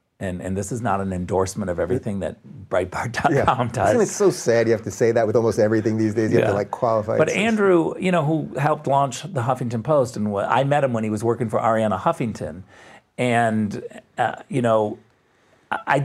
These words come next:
Speaker 1: I guess the, the answer is, is that the fight and debate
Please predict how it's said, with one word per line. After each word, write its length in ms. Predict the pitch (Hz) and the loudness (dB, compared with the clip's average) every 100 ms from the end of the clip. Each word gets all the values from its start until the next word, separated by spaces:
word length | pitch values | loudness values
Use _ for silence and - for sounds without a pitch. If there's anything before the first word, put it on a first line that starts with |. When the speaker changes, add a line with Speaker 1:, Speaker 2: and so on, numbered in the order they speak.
| - | 0
Speaker 1:
I 100 | 160 | 0
guess 340 | 214 226 226 | 2 0 -2
the, 180 | 175 147 | -4 -4
the 300 | 139 120 127 | 0 0 2
answer 340 | 127 123 131 117 | 2 0 2 4
is, 260 | 107 104 | 2 0
is 240 | 107 95 - | -2 -2 0
that 380 | 113 101 - _ _ _ _ - | 2 2 -2 _ _ _ _ -10
the 160 | 120 110 | -4 -4
fight 760 | - - 147 147 156 - - - - _ _ - | -4 0 2 2 -2 -10 -20 -20 -20 _ _ -2
and 200 | 117 104 | 0 0
debate 720 | 90 101 90 - - - | -2 2 0 0 -10 -20